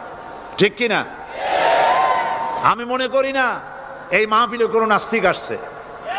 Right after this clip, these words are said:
আমি বিশ্বাস করি সকলে আল্লাহরে বিশ্বাস করে, কোন আলহামদুলিল্লাহ। কিন্তু কপাল পোড়ারা,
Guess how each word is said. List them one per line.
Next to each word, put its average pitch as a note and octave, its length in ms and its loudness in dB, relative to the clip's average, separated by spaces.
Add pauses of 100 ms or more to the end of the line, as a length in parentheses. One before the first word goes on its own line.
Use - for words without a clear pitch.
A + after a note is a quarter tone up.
(460)
আমি G3+ 180 2
বিশ্বাস E4+ 680 0
করি D4 420 -2 (380)
সকলে B3 360 2
আল্লাহরে A3+ 340 2
বিশ্বাস G3+ 500 0
করে, D#3+ 260 2
কোন A#3+ 180 4
আলহামদুলিল্লাহ। C#4+ 840 4 (1400)
কিন্তু G3+ 260 2
কপাল G#3+ 360 4
পোড়ারা, A#3 480 2